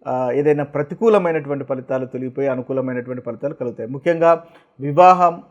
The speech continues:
కాని వారికి, వివాహం డిలే అవుతున్న వారికి ఇది ఒక మంచి చక్కటి రెమెడీగా మీకు కలుగుతుంది. అదేవిధంగా సంతానం గురించి కూడా చూస్తున్న వారికి కూడా చక్కటి రెమెడీ అనేది మనకు కలుగుతుంది. అయితే ఈరోజు ఇంకా చూసినట్టయితే మనం గురు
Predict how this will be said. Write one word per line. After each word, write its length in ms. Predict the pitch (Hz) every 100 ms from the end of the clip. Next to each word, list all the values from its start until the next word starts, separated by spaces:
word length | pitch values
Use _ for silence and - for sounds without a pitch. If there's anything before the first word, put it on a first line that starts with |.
| -
కాని 220 | 156 160
వారికి, 540 | 151 151 147 156 151 -
వివాహం 640 | 139 143 160 156 156 156 - _ 139
డిలే 260 | 143 175 196
అవుతున్న 340 | 170 156 147
వారికి 580 | 143 143 135 151 139 143 _ _ _
ఇది 120 | 139 147
ఒక 140 | 135
మంచి 420 | 143 147 143 147 -
చక్కటి 240 | 139 156 143
రెమెడీగా 640 | 131 135 139 135 135 127 - _ _ 135
మీకు 200 | 131 127
కలుగుతుంది. 440 | 135 139 156 165
అదేవిధంగా 380 | 151 156 156 151
సంతానం 720 | - 156 160 185 180 180 165
గురించి 240 | 165 151
కూడా 260 | 151 160 151 151
చూస్తున్న 260 | 147 151
వారికి 240 | 147 143 -
కూడా 320 | 160 143 139 _ _ _ 160
చక్కటి 240 | - 147
రెమెడీ 340 | 139 143 143 139
అనేది 480 | 135 143 143 139 - _ -
మనకు 480 | 139 135 160 139 143 _
కలుగుతుంది. 440 | 123 120 - 110 - _ _ -
అయితే 400 | 180 196 185 190
ఈరోజు 460 | 190 202 196 180 - _ -
ఇంకా 220 | 180 202 185
చూసినట్టయితే 520 | 175 175 170 165 175
మనం 440 | 156 151 143 127 131
గురు 280 | 180 226